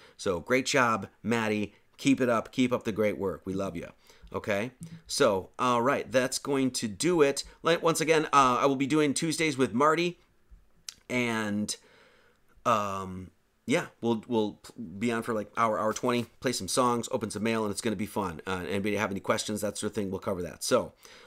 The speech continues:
um, <sighs> guys, may you always keep yourselves in the love of God, looking for the mercy of our Lord Jesus Christ unto eternal life. May his grace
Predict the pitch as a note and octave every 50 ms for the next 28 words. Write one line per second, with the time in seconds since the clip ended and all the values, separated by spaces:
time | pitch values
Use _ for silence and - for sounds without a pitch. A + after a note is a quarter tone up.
0 | - - _ - C3 B2+ B2 A#2+ A#2 A2+ A2+ A2+ A2+ A2 - _ _ _ _ _
1 | _ _ _ _ - - - - - - - E3 - E3 - - _ _ _ _
2 | _ _ _ _ - D#3+ E3+ E3 D#3+ - - - _ _ _ _ _ _ _ _
3 | _ _ _ _ _ - - C#3 C#3+ D#3 - - E3+ G3+ A3+ G#3+ - - G3+ F3+
4 | E3+ F3 - - E3 D#3 - D3 C#3+ C3+ C3 B2 C3 B2 C3 B2 - - A#2+ G#2+
5 | G2+ G2 F2+ F#2 - _ _ _ _ _ _ - B2 D3+ D#3+ D#3+ E3 D#3 - D#3
6 | C#3 B2+ A#2+ B2 B2 - - B2 A#2 G2 A#2+ A#2 A2+ G#2+ A2 A2+ A2+ G#2+ - -
7 | A#2 G2+ - G#2 - - - A#2 G2 F#2 - - - - A#2+ B2+ C3 C#3 C3+ -
8 | - D3 C#3+ - - G#2+ - - - - C3 B2+ B2 A2+ A2 G#2+ G2 F#2 E2+ E2
9 | - - _ _ - _ _ - - G#2 F#2+ G2 - - - A#2+ A2 G#2+ A2 A2
10 | - - - - -